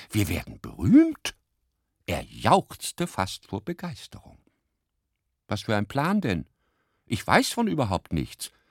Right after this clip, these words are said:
rief Florian. Herr Schmetterling ließ sich seine gute Laune nicht nehmen. "Hat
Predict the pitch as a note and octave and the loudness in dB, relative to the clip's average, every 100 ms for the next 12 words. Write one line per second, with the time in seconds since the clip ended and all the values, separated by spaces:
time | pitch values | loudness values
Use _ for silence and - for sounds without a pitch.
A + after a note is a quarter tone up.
0 | _ F#2 D#2 - D2 A#1 G#1+ A1 A#1+ - | _ -6 -4 -4 -4 -6 -10 -16 -16 -20
1 | _ _ _ - - - D#3+ - A#3 A#3 | _ _ _ -20 -20 0 2 4 0 2
2 | G#3+ F3+ F3 C3+ C#3 - C#3 A#2 A2+ A2 | 0 2 0 0 -2 -2 -4 -2 -2 -2
3 | F#2+ F#2+ G2 D#2 B1 B1 C#2 D2+ - - | -4 -2 -2 -2 -4 -6 -6 -6 -8 -12
4 | G1+ - - - _ _ _ _ _ _ | -12 -14 -20 -20 _ _ _ _ _ _
5 | _ - - | _ -2 -2